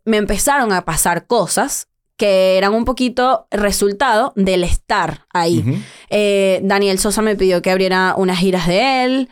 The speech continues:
Speaker 2: Daniel
Speaker 1: Eh,
Speaker 2: Sosa, ¿quién es? Para los que
Speaker 1: un
Speaker 2: no lo
Speaker 1: comediante mexicano
Speaker 2: Mexicano.
Speaker 1: maravilloso, muy bueno.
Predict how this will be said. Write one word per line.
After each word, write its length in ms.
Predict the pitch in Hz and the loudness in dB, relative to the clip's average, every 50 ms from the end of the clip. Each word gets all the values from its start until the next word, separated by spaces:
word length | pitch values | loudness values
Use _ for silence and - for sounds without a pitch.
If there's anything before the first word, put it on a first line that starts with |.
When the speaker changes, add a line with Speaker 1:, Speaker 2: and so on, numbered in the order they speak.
| _ _ _ _ _ _ | _ _ _ _ _ _
Speaker 2:
Daniel 280 | - 202 190 185 180 175 | -2 0 2 2 2 0
Speaker 1:
Eh, 20 | 175 | 0
Speaker 2:
Sosa, 260 | - 135 117 131 131 | -2 -2 -2 -2 -2
¿quién 160 | 131 139 131 | -2 0 0
es? 140 | 135 135 127 | 0 -2 -2
Para 240 | 131 131 104 98 98 | -2 -2 0 0 0
los 140 | 95 - - | -2 -2 -2
que 60 | 208 | -2
Speaker 1:
un 40 | 214 | 0
Speaker 2:
no 40 | 202 | 0
lo 60 | 240 | 0
Speaker 1:
comediante 760 | 226 233 233 208 202 202 208 202 202 196 196 196 214 220 226 226 | 0 2 2 0 0 0 0 2 0 0 0 0 0 0 0 0
mexicano 0 | |
Speaker 2:
Mexicano. 960 | 220 208 202 202 185 202 202 208 208 202 202 208 214 220 226 233 233 - - | -2 -2 -2 0 0 0 2 2 2 2 2 2 2 2 2 2 0 0 -2
Speaker 1:
maravilloso, 880 | 196 185 180 175 170 170 170 180 208 220 220 220 214 - 233 220 220 | -2 0 0 2 2 0 0 2 2 2 2 0 0 0 0 0 0
muy 180 | 214 196 190 185 | 0 0 0 2
bueno. 440 | 185 214 254 269 262 233 247 269 269 | 2 2 2 2 2 0 0 -2 -2